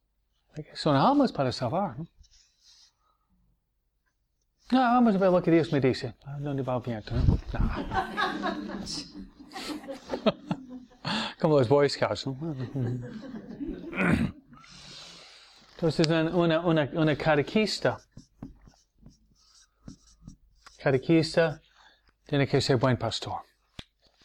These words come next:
Conocer, conocer la totalidad, la colectividad,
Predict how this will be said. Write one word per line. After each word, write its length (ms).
Conocer, 920
conocer 720
la 180
totalidad, 720
la 140
colectividad, 920